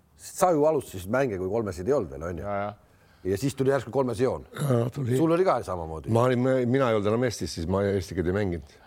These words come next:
Speaker 2: Ei, aga küsimusele saab ju vastata, ma istun siin ju.
Speaker 1: Ja vot, aga ei
Speaker 2: Pärast
Speaker 1: ole
Speaker 2: hakati tõmbama, aga ma panin mingi igast kakskümmend sanga mängus sel ajal Estikatel juba
Speaker 1: Ja, ja,
Speaker 2: kolmes.
Speaker 1: aga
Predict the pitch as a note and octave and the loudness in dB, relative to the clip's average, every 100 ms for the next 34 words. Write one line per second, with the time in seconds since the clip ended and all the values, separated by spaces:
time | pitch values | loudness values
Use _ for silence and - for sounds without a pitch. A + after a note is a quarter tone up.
0 | - - _ _ _ - A2+ B2 A#2+ B2 | -20 -20 _ _ _ -10 -4 -2 -2 -2
1 | C#3+ D#3 C3+ B2+ C#3+ D3+ D3+ E3 F#3 B2 | -4 -6 -6 -4 0 0 2 0 0 -6
2 | A2+ C3 C#3+ E3 - C3 D#3+ B2 F#2+ E2+ | -8 -2 0 -2 -6 -4 -2 -2 -4 -6
3 | - - - - - - F3+ G3 - F#3+ | -10 -20 -14 -12 -6 2 4 4 2 0
4 | G3+ - G3 - G3 - D#3+ E3 E3 G#3+ | 0 0 -2 0 -4 0 2 4 4 4
5 | G3 G3 F#3 F3+ E3 E3 F#3 G3 D#3 C#3+ | 2 2 2 2 2 2 2 4 2 4
6 | D3 D3 C#3+ F3 - F3 F3 E3 D#3 F3 | 4 2 0 -6 -2 0 2 0 -2 -2
7 | E3 D#3+ F#3 F3 D#3 - G#3+ - C#3 F3+ | 0 0 2 0 0 0 0 -2 0 0
8 | F3+ E3 F#3+ G#3 D3 - C#3 B2+ A#2+ G#2+ | 2 0 0 0 -4 0 2 4 2 2
9 | G#2+ A#2 - F2+ F#2 F#2+ F#2 F#2 D3+ E3 | -2 -4 -4 -4 -2 -2 -2 0 2 4
10 | F3 C3 | 4 0